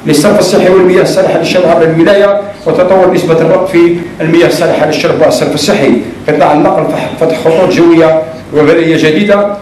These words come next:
وزيادة عدد الرحلات الجوية. بالنسبة لقطاع السياحة والصناعة التقليدية، إعادة الاعتبار للمواقع السياحية كدمسخ وتيمنطيط وتيط وأدمر مغارة تيلولين مسجد حماد إلى غير ذلك، إنجاز اثنين وخمسين فندق بسعة ثمانمائة سرير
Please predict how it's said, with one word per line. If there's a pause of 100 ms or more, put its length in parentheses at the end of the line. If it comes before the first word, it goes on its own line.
(120)
وزيادة
عدد
الرحلات (340)
الجوية. (720)
بالنسبة
لقطاع
السياحة
والصناعة
التقليدية، (300)
إعادة
الاعتبار
للمواقع
السياحية
كدمسخ (440)
وتيمنطيط
وتيط
وأدمر
مغارة
تيلولين (260)
مسجد
حماد
إلى
غير
ذلك، (320)
إنجاز
اثنين
وخمسين
فندق
بسعة
ثمانمائة
سرير